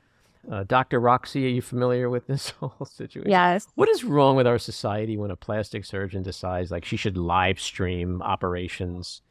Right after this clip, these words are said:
Speaker 1: Well, she lost her license, her, her medical license. Eh, eh, like, if I was that person on the table, I wouldn't be feeling very comfortable that, that doc
Speaker 2: Oh,
Speaker 1: over here
Speaker 2: no.
Speaker 1: is paying attention to my body, you know? Just seems like we've lost our
Speaker 2: Absolutely.
Speaker 1: way in society when this stuff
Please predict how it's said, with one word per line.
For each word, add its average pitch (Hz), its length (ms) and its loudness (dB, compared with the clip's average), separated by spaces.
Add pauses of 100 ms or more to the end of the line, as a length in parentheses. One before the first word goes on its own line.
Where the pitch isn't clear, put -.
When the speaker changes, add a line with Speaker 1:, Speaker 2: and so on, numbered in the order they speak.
Speaker 1:
Well, 123 80 -4
she - 140 0
lost 151 200 4
her 92 80 -4
license, 127 480 0
her, 76 260 -10
her 90 160 -8
medical 92 480 -4
license. - 420 -18 (480)
Eh, - 140 -8
eh, - 120 -14 (100)
like, 151 160 4
if - 260 -6
I 240 120 2
was 285 180 -2
that 226 180 2
person 226 280 -2
on 185 60 -2
the 160 80 0
table, 202 380 -2
I 185 60 -2
wouldn't 214 240 -4 (180)
be 185 80 -10
feeling 185 320 0
very 165 140 0
comfortable 127 420 -6
that, 113 200 -4
that 117 140 -2 (440)
doc 170 320 6
Speaker 2:
Oh, 123 80 8
Speaker 1:
over 113 100 6
here 113 300 6
Speaker 2:
no. - 80 2
Speaker 1:
is - 100 -6 (160)
paying 156 220 2
attention 139 540 0
to 117 100 -4
my 104 160 0
body, 120 480 -4 (100)
you 95 100 -8
know? 101 280 -10 (680)
Just 214 120 -8
seems 247 160 2
like 220 140 6
we've 165 160 4
lost 131 340 6
our 117 120 4
Speaker 2:
Absolutely. 98 120 0
Speaker 1:
way 104 280 4
in 85 180 -2
society 95 600 -2
when 82 160 -6
this 92 120 -6
stuff - 280 -6